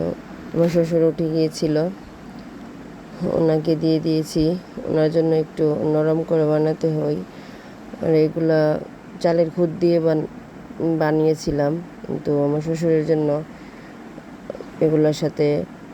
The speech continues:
অল্প একটু আটা মিক্স করে ওনাকে দিয়েছিলাম, না হয় উনি খেতে পারবে না। তো এগুলো দিলে শক্ত, আটা দিয়ে দিলে একটু নরম হয়, তার জন্য আমার শ্বশুরকে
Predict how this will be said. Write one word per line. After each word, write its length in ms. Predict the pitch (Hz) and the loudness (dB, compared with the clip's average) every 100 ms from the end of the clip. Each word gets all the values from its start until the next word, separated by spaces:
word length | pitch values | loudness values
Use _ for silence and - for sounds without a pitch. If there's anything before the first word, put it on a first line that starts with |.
| - | -4
অল্প 200 | 160 156 - | -2 0 2
একটু 300 | 147 - 160 147 | 0 0 0 2
আটা 260 | 147 - | 2 2
মিক্স 300 | 143 143 139 - - | 2 2 0 -6 0
করে 240 | 151 151 160 202 - - - - - - | 2 2 0 -4 -12 -18 -18 -16 -16 -10
ওনাকে 300 | - 143 143 147 | -2 -2 0 -2
দিয়েছিলাম, 560 | 151 147 143 147 143 175 196 - - - - - - - - - - - - | 2 0 2 2 2 0 -6 -14 -18 -18 -18 -18 -18 -16 -16 -16 -16 -16 -4
না 120 | 208 156 | 2 4
হয় 140 | 151 151 | 4 4
উনি 160 | 147 | 4
খেতে 260 | 151 160 165 | 2 0 -2
পারবে 320 | 156 151 156 | -2 -2 0
না। 160 | 151 151 214 - - - - - - - - - - - | 0 2 0 -6 -16 -18 -18 -18 -18 -18 -16 -16 -16 -18
তো 100 | - 165 | 0 2
এগুলো 280 | 160 160 160 | 4 4 4
দিলে 280 | 170 170 165 | 2 4 4
শক্ত, 420 | 156 160 147 - 165 160 233 - - - - - - - - - - | 4 0 -2 -2 -2 -2 -4 -12 -18 -18 -18 -18 -18 -16 -18 -14 -2
আটা 220 | 160 160 170 | 0 2 2
দিয়ে 180 | 165 165 | 2 2
দিলে 180 | 170 165 | 2 0
একটু 160 | 160 | 2
নরম 360 | 160 160 156 165 165 | 2 4 4 2 2
হয়, 180 | 147 151 | 2 2
তার 180 | 156 143 | 0 -2
জন্য 240 | 156 151 151 151 151 - - - - - - - | 0 0 2 0 -2 -4 -12 -18 -18 -18 -18 -10
আমার 220 | - 160 | -2 0
শ্বশুরকে 480 | 156 156 160 - 156 | 0 0 0 0 0